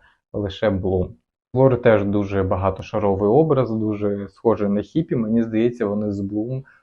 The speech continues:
е, дуже класно мечаться так між собою. І сережки кільця, які просто муа. Всі їх обожнюють, всі їх люблять. І айтем, який дуже асоціюється з Флорою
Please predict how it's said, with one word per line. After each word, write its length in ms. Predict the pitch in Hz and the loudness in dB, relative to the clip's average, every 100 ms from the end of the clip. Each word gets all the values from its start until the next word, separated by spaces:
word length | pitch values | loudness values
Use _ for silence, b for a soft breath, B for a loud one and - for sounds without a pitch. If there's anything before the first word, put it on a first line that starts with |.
| b | b
е, 100 | 98 | -8
дуже 260 | 95 107 110 | -2 -2 -2
класно 420 | - 107 104 107 | 0 -2 -2 -2
мечаться 500 | 101 98 101 113 151 | -2 -2 -4 -4 -2
так 280 | 143 147 143 | -2 -2 -2
між 240 | 147 147 | -8 -6
собою. 400 | - 139 143 147 | -4 2 4 4
І 320 | 147 113 110 101 | 2 0 0 0
сережки 600 | - 120 113 - - 143 | -2 0 0 -4 -8 -8
кільця, 520 | - 196 190 - 180 | 0 2 2 2 2
які 320 | 160 156 156 | 2 2 -2
просто 420 | 147 147 143 - | 0 0 0 0
муа. 480 | 139 135 135 143 160 - _ _ _ _ _ _ | 2 2 2 0 -4 -10 _ _ _ _ _ _
Всі 100 | 135 | 2
їх 200 | 127 - | 2 2
обожнюють, 560 | 120 139 147 147 143 139 | 2 2 2 2 0 0
всі 200 | - 117 | -2 -2
їх 200 | 113 120 | 0 0
люблять. 380 | 135 135 131 - | 0 0 -2 -2
І 120 | 110 | -6
айтем, 440 | 110 120 - 127 110 | 0 0 0 -2 -2
який 280 | 104 110 | -2 -4
дуже 380 | 104 104 113 120 | -4 0 0 0
асоціюється 600 | 113 98 95 104 98 - | -4 -6 -12 -8 -8 -10
з 60 | _ | _
Флорою 520 | _ 127 151 151 139 | _ 2 2 2 -2